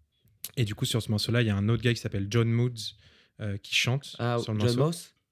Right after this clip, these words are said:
Speaker 1: John Moods.
Speaker 2: Ah
Speaker 1: Non, pas
Speaker 2: non,
Speaker 1: John
Speaker 2: je
Speaker 1: Moss.
Speaker 2: connais pas.
Speaker 1: Mais, euh, John Moods qui est aussi barla-, basé à Berlin. Euh, et je crois qu'ils sortent des morceaux sur un label, euh, hollandais. Donc, euh,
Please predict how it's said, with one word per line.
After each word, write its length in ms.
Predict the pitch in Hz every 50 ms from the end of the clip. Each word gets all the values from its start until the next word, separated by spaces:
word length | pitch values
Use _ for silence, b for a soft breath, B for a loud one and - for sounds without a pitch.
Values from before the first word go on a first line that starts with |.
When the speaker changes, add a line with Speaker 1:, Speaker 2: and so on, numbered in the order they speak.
| -
Speaker 1:
John 220 | - 110 117 110 113
Moods. 460 | 120 120 110 107 104 101 - - _ _ _ _ _ -
Speaker 2:
Ah 140 | - 107 107
Speaker 1:
Non, 40 | 104
pas 60 | 104 104
Speaker 2:
non, 40 | 107
Speaker 1:
John 120 | 107 107 104
Speaker 2:
je 40 | 101 98
Speaker 1:
Moss. 40 | 101
Speaker 2:
connais 140 | 117 107 104
pas. 140 | 98 101 92 90 B B B B B B B
Speaker 1:
Mais, 180 | - 107 104 104
euh, 160 | 101 101 95 95
John 160 | 104 107 110
Moods 120 | 117 127
qui 160 | 123 - -
est 60 | 110 -
aussi 320 | 131 127 123 - - 135
barla-, 400 | 113 117 107 107 107 104 104 104
basé 240 | 107 113 113 107 113
à 80 | 107 104
Berlin. 340 | 104 101 101 104 107 120 135 _ _ - -
Euh, 680 | 104 98 98 98 98 98 98 98 98 101 101 101 104 104 104 104 - B B B B B B -
et 60 | 101
je 40 | -
crois 120 | - 135
qu'ils 120 | - -
sortent 200 | - - 110 101
des 100 | 98 107
morceaux 280 | 101 104 101 - - 113
sur 240 | - - - 107 101
un 200 | 98 98 98 95
label, 360 | 95 95 95 98 95 98 - _ _ _ _ _ _ _ _ _ _ _ _ -
euh, 380 | 107 104 101 98 98 101 104 -
hollandais. 500 | - 120 113 113 107 107 107 107 101 107 - _ _ -
Donc, 260 | 113 104 101 - -
euh, 220 | 101 95 92 90